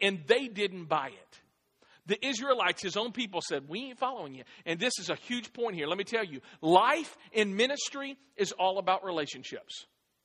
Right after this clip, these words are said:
It's just a fact. The reason why they didn't follow Moses is because they didn't know Moses and Moses didn't know them. One of the things I've learned in over twenty-five years of ministry is simply this, that ministry is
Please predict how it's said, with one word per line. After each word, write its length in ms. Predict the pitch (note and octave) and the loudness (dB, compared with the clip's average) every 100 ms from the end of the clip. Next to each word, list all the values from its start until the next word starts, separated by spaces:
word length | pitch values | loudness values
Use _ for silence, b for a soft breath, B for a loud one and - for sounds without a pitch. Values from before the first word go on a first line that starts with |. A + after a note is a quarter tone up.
| _ _ _ _ _ - | _ _ _ _ _ -8
It's 180 | F#3+ A#3+ | -4 -4
just 160 | - | -6
a 60 | F#3+ | -2
fact. 420 | G#3 D3+ G2 - B B | 0 -2 -6 -20 B B
The 80 | A3 | 0
reason 320 | A3 C#4+ D#4+ | 2 2 4
why 160 | C#4 C4+ | 6 8
they 140 | C4 | 8
didn't 180 | C4 G#3+ | 4 -2
follow 340 | - B3 C4 B3 | 4 6 6 4
Moses 400 | A#3+ B3+ B3+ B3 | 2 0 -2 -8
is 120 | F3+ | -6
because 380 | F#3+ A3+ F#3+ D3+ | -2 0 0 2
they 120 | A3+ | 2
didn't 260 | A#3+ F#3+ | 0 -4
know 140 | F#3 G#3+ | -4 0
Moses 380 | A3 A3 A#3 G3 | 2 0 -2 -8
and 100 | E3 | -4
Moses 420 | G3 A3 G#3 - B B | -4 -2 -6 -12 B B
didn't 340 | D3 A3 F#3+ F#3+ | -2 -2 0 -2
know 160 | F#3 | -4
them. 400 | E3 E3 B2+ G2+ _ _ _ _ _ _ _ B B | -2 -6 -8 -14 _ _ _ _ _ _ _ B B
One 220 | G#3 C#4+ | 4 6
of 100 | C4+ | 6
the 80 | C4+ | 4
things 220 | C4 A3 - | 2 0 6
I've 220 | B3 A#3+ | 6 6
learned 500 | A3+ A#3 G#3+ E3 D#3 B B | 4 2 2 0 -4 B B
in 100 | G3+ | 4
over 180 | G#3 F#3+ | 4 2
twenty-five 640 | - C4 C4+ B3+ C4 B3 | -2 -4 -4 4 6 6
years 240 | A3 A#3 G#3 | 2 -4 -2
of 60 | |
ministry 500 | G3+ G#3+ F#3+ F#3 D#3+ B - | 0 0 -2 -4 -6 B -2
is 140 | F#3 - - | 0 2 2
simply 460 | C#4+ B3+ F3 E3 E3 _ | 0 -2 -2 -6 -6 _
this, 340 | D3 F3+ C3+ - - - _ _ _ _ _ _ _ b E3+ | -4 -4 -4 -8 -14 -14 _ _ _ _ _ _ _ b -4
that 180 | A3+ | -4
ministry 800 | F#3+ F#3+ C#4 B3+ - - G3 E3+ E3+ | -2 -2 0 0 -2 -4 -4 -4 -6
is 160 | D#3 | -6